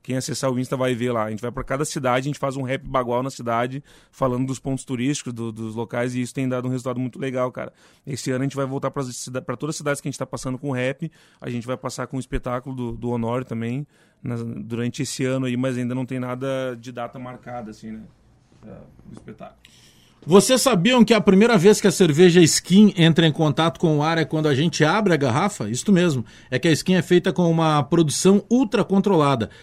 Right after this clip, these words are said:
Speaker 2: A cerveja fica o tempo todo protegida, é por isso que a Skin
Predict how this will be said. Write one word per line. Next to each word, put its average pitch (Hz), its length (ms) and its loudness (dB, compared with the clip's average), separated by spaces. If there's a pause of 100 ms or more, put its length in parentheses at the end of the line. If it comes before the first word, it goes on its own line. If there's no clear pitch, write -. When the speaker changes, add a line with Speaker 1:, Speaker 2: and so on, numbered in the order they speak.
Speaker 2:
A 120 80 -4
cerveja 160 420 4
fica - 160 0
o 165 60 4
tempo 220 300 0
todo 190 200 4
protegida, 185 680 2
é 214 80 2
por 226 200 -2
isso 214 220 2
que - 80 -4
a 214 60 2
Skin 185 400 0